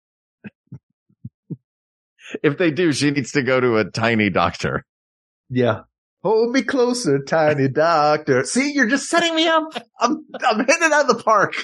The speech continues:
Speaker 1: Oh, I'm so
Speaker 2: The
Speaker 1: mad
Speaker 2: home
Speaker 1: at
Speaker 2: run
Speaker 1: you
Speaker 2: derby
Speaker 1: right
Speaker 2: over
Speaker 1: now.
Speaker 2: here.
Speaker 1: Uh, you're crushing it. You're crushing it. You're the J-Rod of this podcast. All right. Before we go to a break, let's determine which of these, because we need to start narrowing it down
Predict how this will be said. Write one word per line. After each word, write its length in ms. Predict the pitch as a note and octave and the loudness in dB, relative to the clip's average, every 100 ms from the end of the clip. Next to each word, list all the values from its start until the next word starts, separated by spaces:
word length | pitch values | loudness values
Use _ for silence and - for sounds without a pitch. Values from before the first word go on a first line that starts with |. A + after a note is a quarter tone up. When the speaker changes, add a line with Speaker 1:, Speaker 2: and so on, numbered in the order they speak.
| - | -10
Speaker 1:
Oh, 540 | - E3+ F3 E3+ D#3+ D3+ | -4 0 2 2 2 0
I'm 160 | D3+ | -2
so 160 | E3 F#3+ | -4 -2
Speaker 2:
The 100 | D#3 | -2
Speaker 1:
mad 160 | F3 G3+ | 0 0
Speaker 2:
home 80 | |
Speaker 1:
at 40 | G3+ | 0
Speaker 2:
run 100 | G#3+ | 0
Speaker 1:
you 60 | E3 | 0
Speaker 2:
derby 260 | D3 C#3 | 0 2
Speaker 1:
right 100 | B2+ | 0
Speaker 2:
over 100 | A2 | 0
Speaker 1:
now. 40 | A2+ | 0
Speaker 2:
here. 340 | A2+ G2 A#2 _ _ | 2 0 -2 _ _
Speaker 1:
Uh, 340 | A2 B2 A#2+ A2+ | -2 0 2 2
you're 120 | A#2+ | 0
crushing 440 | G#2 C#3 B2 A2+ G2+ | 0 0 0 0 0
it. 80 | |
You're 120 | A2 A2+ | 0 0
crushing 380 | C3+ A#2+ A2+ | 0 0 2
it. 160 | F#2+ D2 - - | 2 0 -4 -20
You're 200 | - G#2 | -4 0
the 280 | G2 F#2+ F2 - | 2 2 0 -2
J-Rod 680 | G#2 B2+ B2 A#2 A2 G2+ F2+ D2+ _ - | 2 4 4 4 4 2 -2 -6 _ -4
of 140 | D2 | -2
this 120 | D#2+ | -2
podcast. 560 | - D2+ C#2 - B1 - _ _ _ _ - | 0 0 0 -2 -4 -6 _ _ _ _ -2
All 60 | C#3 | -2
right. 180 | G#2 - G#2 | -2 -4 -2
Before 320 | D3+ F#3 G#3 | 0 2 0
we 80 | G3+ | 2
go 120 | F3 | 2
to 120 | F3 | 2
a 60 | D#3 | 2
break, 440 | A2+ B2+ A#2+ A2 - _ _ _ | 2 2 2 -2 -8 _ _ _
let's 300 | - D3 D#3+ | -4 -2 -2
determine 800 | C#3+ D#3 C3 C#3+ C3 A#2+ G#2+ G2+ - | -2 -4 0 2 4 4 2 2 -2
which 280 | B2 E3 E3+ | 0 -2 0
of 120 | E3 | 0
these, 240 | C3+ C3 A#2 | 2 0 0
because 340 | D3 G3 F#3 | -2 0 0
we 80 | G#3+ | 2
need 120 | G#3+ | 0
to 40 | |
start 220 | E3+ F3 D3+ | 0 -2 0
narrowing 340 | D3 C3+ A2 | 2 0 -2
it 80 | G2 | -2
down 320 | A#2 G#2 F#2+ | 2 2 0